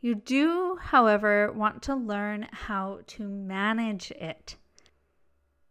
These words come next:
Elizabeth Gilbert writes, "Fear and creativity shared a womb. They were born at the same time,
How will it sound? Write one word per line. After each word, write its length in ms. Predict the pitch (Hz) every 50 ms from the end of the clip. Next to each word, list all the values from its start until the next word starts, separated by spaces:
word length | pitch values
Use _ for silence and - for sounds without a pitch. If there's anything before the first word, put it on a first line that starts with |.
| _ _ _ _ _ _ _ _ _ _ _ _ _ _ _ _ -
Elizabeth 560 | 240 233 240 233 233 277 233 254 247 - -
Gilbert 340 | 240 233 220 208 233 226 - -
writes, 560 | 208 214 220 226 - - - - - - - - - _ -
"Fear 680 | - - - - - 262 254 262 277 277 285 285 285 277
and 240 | 262 233 220 196 -
creativity 720 | - - 254 240 240 247 247 240 - 262 220 214 240 240
shared 800 | 233 - - - - 220 208 208 214 214 214 214 220 214 233 - _ -
a 80 | 214
womb. 500 | 208 185 190 202 208 208 202 185 175 175 180 - - _ _ _ _ _ _ _ _ _ _ _ _ _ _ _ _ _
They 180 | - 233 226 254
were 160 | 262 277 277
born 560 | 269 277 277 - 240 233 240 247 247 254 254
at 240 | 254 - 240 214 -
the 80 | - 190
same 380 | - - - 240 247 247 254
time, 560 | 247 - - 247 226 226 226 226 226 226 226